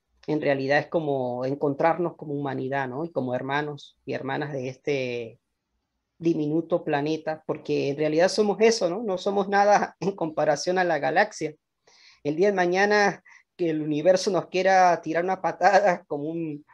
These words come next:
una pelota de fútbol, <laughs> rodaremos por el universo <laughs> en algún lugar de la galaxia estaremos. Entonces, tenemos que cuidar nuestro suburbio, ¿no? Ese, como decía Carl Sagan, vivimos en el suburbio más alejado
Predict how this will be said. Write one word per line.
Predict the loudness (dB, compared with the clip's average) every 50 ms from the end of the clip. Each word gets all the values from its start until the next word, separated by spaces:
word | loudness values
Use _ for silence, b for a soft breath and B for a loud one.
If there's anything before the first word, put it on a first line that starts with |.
| b b b b b b b b
una | 2 4 4 4 4
pelota | 4 6 6 6 6 6 6 6
de | 6 6
fútbol, | 4 2 0 2 4 6 6 6 4 2 -4
<laughs> | -10 -12 -12 -10 -10 -10 -10 -2 4
rodaremos | 4 6 8 8 6 6 4 4 2 2 0
por | 2 0 2 2
el | 2 0
universo | -2 -2 -2 -2 2 2 2 2 2 -4 -2 -2 -2 -2 -2 -8 -16 -20 -4 _
<laughs> | -2 0 0 -2 -4 -4 B B B B B B -4
en | -4 -2 -2
algún | -2 -4 -4 -8 -8
lugar | -6 -6 0 0 0 2
de | 2 0 -2
la | -2 -2
galaxia | -2 -2 -2 -2 -4 -4 -6 -8
estaremos. | -8 -4 -4 -2 -2 0 -2 -2 -4 -6 -8
Entonces, | -8 -8 -8 -8 -6 -2 -2 -2 -2 -2 B B B B B B
tenemos | 0 0 2 2 0 0
que | -2 -2 -2
cuidar | 0 0 2 2 2
nuestro | 2 -2 -4 -4 -6 -6 -6
suburbio, | -6 -6 -2 0 0 0 0 -2 -4 -4
¿no? | -4 -6 -8 -6
Ese, | -6 -6 -6 -6 -8 -8 -8
como | -8 -8 -6
decía | -6 -6 -4 -4 -4 -4
Carl | -2 -6 -6
Sagan, | -4 -4 -2 -2 -2 -4 -6 -8
vivimos | -10 -12 -8 -8 -6 -6 -6 -6
en | -6 -6
el | -6 -8
suburbio | -8 -12 -12 -6 -2 -2 -2 -2 -2 -4 -6 -4
más | -4 -4 -4 -2
alejado | -2 -2 -2 -4 -2 2 4 4 4 4 4 0